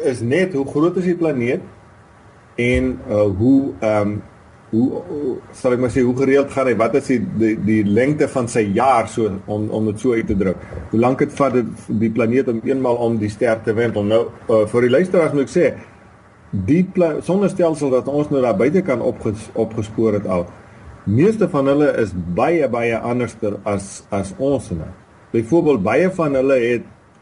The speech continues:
planete so groot soos Jupiter, en die planete vat so 'n paar dae, drie tot vier dae net, om, om hulle ster te wentel. So kan jy nou, jy nou indink, as ons 'n planeet so groot soos Jupiter het, en jou hele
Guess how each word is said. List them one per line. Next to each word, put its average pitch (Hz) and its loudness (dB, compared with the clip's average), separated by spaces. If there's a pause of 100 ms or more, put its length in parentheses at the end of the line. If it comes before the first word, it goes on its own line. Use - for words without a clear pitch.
(120)
planete 135 2
so 131 -2
groot 143 -2
soos 107 -2 (240)
Jupiter, 113 0 (1200)
en 131 0
die 151 4
planete 156 0
vat 143 -2
so 139 0
'n - -6
paar 143 0
dae, 131 0
drie 143 -2
tot 139 -2
vier 147 2
dae 131 0
net, 98 -2 (540)
om, 123 -2
om 131 0
hulle 123 2
ster 127 -2
te 120 0
wentel. 98 -4 (380)
So 120 -2
kan 147 0
jy 151 0 (120)
nou, 127 0
jy 135 0
nou 135 2
indink, 165 2
as 131 -4
ons 139 -2
'n 131 -4
planeet 131 2
so 143 0
groot 139 -2
soos 123 0
Jupiter 143 2
het, 120 2
en 120 -2
jou 113 4
hele 127 4